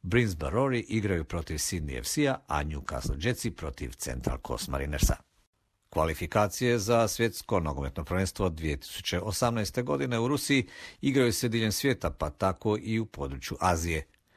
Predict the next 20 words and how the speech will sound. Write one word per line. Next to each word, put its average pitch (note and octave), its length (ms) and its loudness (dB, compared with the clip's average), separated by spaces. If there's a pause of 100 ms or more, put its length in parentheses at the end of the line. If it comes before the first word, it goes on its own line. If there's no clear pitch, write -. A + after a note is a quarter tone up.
(240)
Australija B2 600 4
svoju F#2 280 2
sljedeću C#3+ 360 2
utakmicu F#2 440 -2
igra F#2+ 300 0
sutra - 460 -4
u C2 60 -4
jedanaest F2 520 0
sati G2+ 380 0
po - 180 -8
australskom D2+ 520 -4
vremenu E2+ 300 -2
navečer. F2+ 440 -2 (480)
Dakle, - 260 -4
u D2 60 -4
dvadeset D#2 560 -2
tri G#2+ 160 0
sata C3+ 480 2
Australija F#2+ 520 2
se F2 240 -2